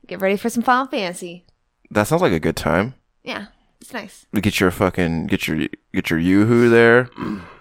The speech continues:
Speaker 1: Uh,
Speaker 2: You get your chips.
Speaker 1: Uh, nah, I, I just don't like hummus.
Speaker 2: <laughs> Gross.
Speaker 1: Hummus and carrots.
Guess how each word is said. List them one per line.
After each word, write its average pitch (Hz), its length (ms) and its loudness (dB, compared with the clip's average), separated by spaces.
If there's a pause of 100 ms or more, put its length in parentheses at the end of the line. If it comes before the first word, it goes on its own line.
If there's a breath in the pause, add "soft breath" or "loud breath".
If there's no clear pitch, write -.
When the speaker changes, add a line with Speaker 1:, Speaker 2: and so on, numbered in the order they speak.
(160 loud breath)
Speaker 1:
Uh, 220 500 2
Speaker 2:
You 196 80 2
get 185 140 -6
your - 260 2 (140)
chips. - 640 2 (1300 soft breath)
Speaker 1:
Uh, 247 420 6 (800)
nah, 233 320 2
I, 226 200 0
I - 40 0
just 240 120 -2
don't 311 120 4
like 233 140 4
hummus. 196 500 -6 (640)
Speaker 2:
<laughs> - 220 -2 (800 loud breath)
Gross. - 260 0
Speaker 1:
Hummus 165 40 2
and 196 100 -6
carrots. 165 480 -8